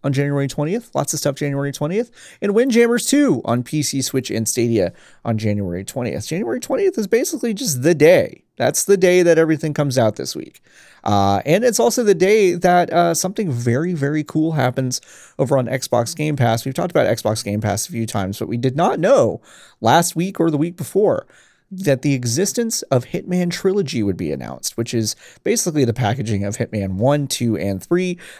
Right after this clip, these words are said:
Uh, we mentioned it a little bit earlier when talking to Imran, but, uh, Hitman, uh, announced basically the year, uh, year two reveal for Hitman three, and that's going to include all three of those games being packaged in one package called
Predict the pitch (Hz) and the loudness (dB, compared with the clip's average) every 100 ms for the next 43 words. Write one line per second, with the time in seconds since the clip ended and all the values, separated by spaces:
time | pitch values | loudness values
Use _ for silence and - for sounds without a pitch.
0 | - 90 117 127 196 208 190 170 127 143 | -6 -4 -2 0 0 0 2 2 2 4
1 | 160 139 147 - 147 139 139 135 127 120 | 2 4 0 4 2 4 2 2 0 0
2 | 113 - 123 117 90 123 117 113 110 104 | -4 -2 0 0 0 2 4 4 4 2
3 | 101 - - - 98 95 123 160 147 131 | 0 -4 -18 -4 0 2 0 2 2 2
4 | 127 - 117 107 120 107 110 - 113 107 | 0 0 0 0 0 2 0 0 -2 -2
5 | 113 107 101 101 98 101 87 151 202 240 | -4 -4 -2 -2 -4 -4 -4 -2 0 0
6 | 196 - 113 107 139 214 262 - 226 240 | 0 2 2 2 2 -2 -2 -2 -2 2
7 | 156 120 117 104 95 - _ - 127 - | 0 2 0 0 0 -6 _ -2 0 0
8 | 113 98 - 175 180 175 - - - 113 | 0 -2 -2 -2 -2 -4 -10 -10 -2 -2
9 | 107 - 120 113 104 95 - 175 175 131 | -2 -2 -2 0 -2 -4 -2 2 4 2
10 | 110 - - _ 131 175 175 160 135 117 | 0 -10 -20 _ 4 4 2 2 4 2
11 | 113 101 92 98 95 95 - 98 101 92 | 0 -2 -4 -4 -4 -4 -2 -2 -2 -6
12 | - - 92 156 175 98 90 90 87 - | -8 -8 -4 -2 0 -2 -2 -6 -8 -8
13 | 80 76 | -6 -6